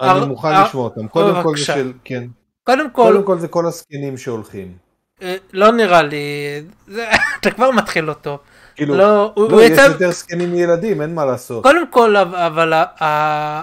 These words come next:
Speaker 1: האמריקאים עדיין שולטים בכמויות אנשים שהולכים לסרטים. אה, זה יותר עניין של, אה, תרבות קולנועית, בוא נגיד ככה,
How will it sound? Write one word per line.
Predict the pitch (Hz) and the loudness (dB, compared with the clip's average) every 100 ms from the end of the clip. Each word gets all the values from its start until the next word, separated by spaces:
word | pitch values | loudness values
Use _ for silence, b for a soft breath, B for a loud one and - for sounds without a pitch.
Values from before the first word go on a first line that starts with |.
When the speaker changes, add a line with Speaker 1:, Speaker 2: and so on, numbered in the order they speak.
| - | -8
Speaker 1:
האמריקאים | 160 165 160 233 247 | -4 -4 2 2 2
עדיין | 185 185 196 | 0 0 -2
שולטים | - 175 - 175 160 | -4 -6 -6 -8 -8
בכמויות | 143 160 151 156 160 160 | -6 -6 -6 -4 -4 -4
אנשים | 147 - 160 | -10 -12 -12
שהולכים | 165 147 165 156 | -12 -12 -12 -12
לסרטים. | 156 - 156 170 151 147 b b b _ _ _ - | -14 -14 -14 -12 -14 -16 b b b _ _ _ -14
אה, | 139 139 139 139 143 | -12 -10 -12 -12 -8
זה | |
יותר | 160 202 196 | -4 -2 -2
עניין | 190 190 190 | -2 -4 -6
של, | - 180 165 | -6 -6 -4
אה, | 156 151 151 147 147 143 143 _ _ - | -4 -4 -6 -8 -10 -12 -16 _ _ -4
תרבות | 156 147 170 170 | -4 -2 -4 -2
קולנועית, | 180 160 160 160 147 | -4 -2 -2 -4 -4
בוא | 147 147 | -10 -10
נגיד | 143 143 - | -10 -14 -10
ככה, | 170 - 254 | -8 -2 -2